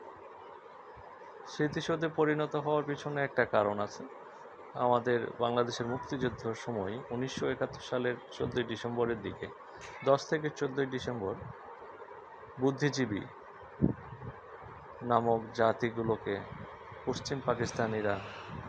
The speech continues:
এদেশের দালাল রাজাকারের সহযোগিতায় রাতের অন্ধকারে তাদের গুম করে নিয়ে এসে এখানে গণহত্যা চালায়। এবং স্বাধীনের কিছুদিন পরে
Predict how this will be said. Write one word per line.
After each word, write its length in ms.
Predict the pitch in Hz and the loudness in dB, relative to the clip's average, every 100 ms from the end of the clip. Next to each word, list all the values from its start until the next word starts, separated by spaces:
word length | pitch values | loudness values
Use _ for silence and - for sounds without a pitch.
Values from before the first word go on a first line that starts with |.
| - - - - - - - - - - - - - - | -10 -8 -8 -8 -12 -12 -12 -14 -14 -14 -14 -14 -8 0
এদেশের 400 | 127 123 - 117 110 - - - - - - - - - - - - - - | 4 4 4 2 2 -2 -2 -4 -10 -14 -14 -14 -14 -14 -14 -14 -14 -8 6
দালাল 300 | 117 117 110 110 | 8 8 8 6
রাজাকারের 520 | 110 110 110 107 104 - | 4 4 0 0 0 2
সহযোগিতায় 680 | 113 110 107 101 - 95 98 - - - - - - 117 | 2 4 0 0 -2 -2 -4 -10 -16 -12 -12 -12 -4 0
রাতের 280 | 120 127 113 | 2 4 4
অন্ধকারে 440 | 110 107 107 101 92 - - - - | 2 2 0 0 -2 -6 -10 -8 -2
তাদের 220 | 101 101 104 | -2 -2 4
গুম 140 | 123 135 139 | 6 6 4
করে 180 | 127 120 | 4 4
নিয়ে 180 | 117 113 110 | 2 2 0
এসে 200 | - 120 113 | -2 -2 -2
এখানে 300 | 107 107 104 - - - - - - | 0 0 0 -4 -10 -14 -14 -10 2
গণহত্যা 440 | 127 120 107 - - | 4 4 0 -4 -4
চালায়। 300 | - 107 101 - - - - - - - - - - 131 | -2 -2 -4 -8 -14 -14 -14 -14 -14 -14 -14 -14 -2 0
এবং 260 | 123 123 113 113 160 - - - - - - - - - - - - - - | 6 8 6 2 -8 -12 -14 -14 -14 -14 -14 -14 -16 -14 -14 -14 -14 -12 4
স্বাধীনের 460 | 135 127 131 131 123 - 123 | 6 6 4 4 2 -4 -6
কিছুদিন 340 | 123 123 123 113 120 | -2 -2 -2 0 4
পরে 240 | 117 113 | 6 6